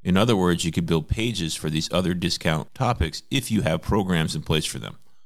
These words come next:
Possible discount programs include military discount, first responder discount, student discount, and any other discount programs you have in place.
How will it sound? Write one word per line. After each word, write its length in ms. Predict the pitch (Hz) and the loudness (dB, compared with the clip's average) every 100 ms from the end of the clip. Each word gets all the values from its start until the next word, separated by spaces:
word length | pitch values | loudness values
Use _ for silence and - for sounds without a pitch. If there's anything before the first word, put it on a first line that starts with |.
| - - - - | -20 -20 -16 0
Possible 320 | 87 85 110 | 0 2 -2
discount 440 | 107 107 113 117 | 0 0 0 0
programs 540 | - 127 117 85 82 85 | 2 0 2 0 0 -2
include 560 | 76 - 139 95 73 - - - - | -6 0 2 4 0 -4 -20 -20 -14
military 460 | - 90 98 - 123 | -2 2 2 2 2
discount, 480 | 120 120 123 120 117 - - - - - - - - - - - | 2 2 4 2 0 -10 -18 -18 -18 -18 -18 -18 -18 -18 -14 -2
first 220 | 98 - | 0 0
responder 440 | 95 - 87 104 | -2 2 4 4
discount, 460 | 110 117 - 113 110 - - - - - - | 2 0 2 2 0 -6 -20 -20 -20 -18 -18
student 480 | - - 98 101 101 | -16 -2 0 2 2
discount, 540 | 110 104 - 104 104 - - - - - - - - - | 2 0 2 2 2 -2 -16 -20 -18 -18 -18 -18 -10 0
and 140 | 90 | 2
any 300 | 87 107 107 | 4 4 4
other 240 | 101 101 | 4 4
discount 440 | 92 87 - 92 65 | 2 0 2 2 2
programs 460 | 90 82 82 78 | 2 2 2 0
you 80 | 78 | 0
have 180 | 76 73 | 0 -2
in 100 | 65 | -2
place. 460 | - 65 - - | -2 -4 -6 -8